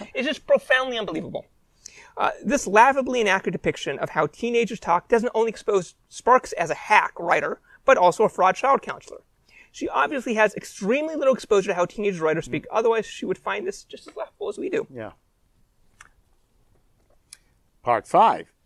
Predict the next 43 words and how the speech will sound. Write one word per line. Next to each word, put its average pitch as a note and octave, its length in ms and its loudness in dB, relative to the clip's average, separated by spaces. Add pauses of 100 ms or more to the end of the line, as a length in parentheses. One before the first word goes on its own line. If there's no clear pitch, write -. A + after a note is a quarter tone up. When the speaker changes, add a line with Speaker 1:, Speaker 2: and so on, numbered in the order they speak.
(140)
Speaker 1:
Now F4+ 200 0
I A#3+ 100 4
understand F3 520 -4
why D3 160 2
they C#3 140 -4
make C#3 380 -8
books - 420 -4
flammable. A#2 580 -6 (1400)
Speaker 2:
In E4 220 2
the D4 100 4
comic F#3+ 260 2
sci-fi E3+ 480 4
novel, D#3+ 440 2
A E3+ 40 -2
Hitchhiker's A#3+ 480 0
Guide D3+ 240 0
to D#3 60 -8
the D3+ 40 -6
Galaxy, D3 560 0 (440)
the G3 100 6
Vogon B3 580 6
aliens G3 380 -8
have E3 160 0
a E3+ 40 -12
unique E3+ 340 -6
form G3 340 -6
of, F#3+ 120 -10 (220)
of F#3 120 -2
torture. - 380 -10 (680)
They G#3+ 180 6
believe G3+ 320 -4
themselves F3 400 -2
to - 60 -14
be D3+ 100 -10
talented C4 460 -4
poets, - 360 0
but A#3+ 160 0
in B3 60 -6
truth - 260 -4
they C4+ 80 0
are F#3+ 60 2
so - 200 4
bad A#3 340 6